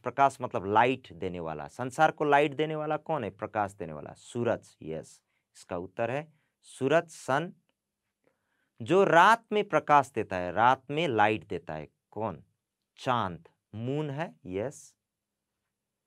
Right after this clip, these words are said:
जो बगीचे की देखभाल करता है, जो बगीचे, गार्डन को, की देखभाल, जो टेक केयर करता है, उस, कौन है? माली, गार्डनर है, ओके।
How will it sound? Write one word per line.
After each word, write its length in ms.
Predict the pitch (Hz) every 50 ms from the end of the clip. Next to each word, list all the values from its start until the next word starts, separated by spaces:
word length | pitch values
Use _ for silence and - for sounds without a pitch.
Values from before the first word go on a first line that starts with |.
| _ _ _ _ - 117
जो 220 | 113 165 214 233
बगीचे 500 | 185 143 165 160 156 208 202 - 226 233
की 180 | 233 - 226 208
देखभाल 540 | 131 156 165 160 113 117 131 143 156 156 143
करता 320 | - 127 107 98 - 98
है, 80 | 95 92
जो 160 | 87 123 123
बगीचे, 520 | 104 117 123 120 127 165 165 165 170 139
गार्डन 500 | 92 78 110 120 123 131 131 160 160 160
को, 380 | 143 _ - 117 117 123 120 - _ _ _ _ _ _ _ -
की 100 | 120 98
देखभाल, 580 | 87 143 151 131 101 - 135 139 131 104 78 - _ _ _ _ _ _ -
जो 60 | 95 - -
टेक 200 | 147 156 147 151
केयर 240 | - - 156 151 139
करता 320 | - - 107 - - 95 90
है, 100 | 92 98
उस, 160 | 101 - _ _ _ _ -
कौन 200 | 123 139 135 110
है? 80 | 95
माली, 520 | 87 90 98 101 104 110 117 120 98 90 - -
गार्डनर 420 | 107 107 110 123 131 135 123 92
है, 160 | 82 71 - _ _ _ -
ओके। 280 | 90 95 - 156 165